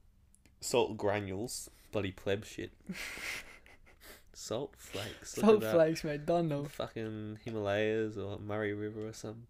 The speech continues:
Speaker 1: bullshit. Um, yeah, no, you got any more shit talk?
Speaker 2: Um,
Speaker 1: How's the beer?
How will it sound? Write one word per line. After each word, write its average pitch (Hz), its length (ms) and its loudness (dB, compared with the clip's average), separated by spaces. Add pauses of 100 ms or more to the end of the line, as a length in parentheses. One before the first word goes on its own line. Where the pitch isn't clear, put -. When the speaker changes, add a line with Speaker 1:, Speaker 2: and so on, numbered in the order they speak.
(180)
Speaker 1:
bullshit. 113 640 -6 (1900)
Um, 117 440 4 (1120)
yeah, 107 240 4
no, 101 140 0
you 98 120 -2
got 101 140 2
any 101 180 -2
more 98 160 -6
shit - 220 -12
talk? 107 240 -6 (800)
Speaker 2:
Um, 202 400 2 (2250)
Speaker 1:
How's 110 160 -4
the 104 80 -4
beer? 98 260 -10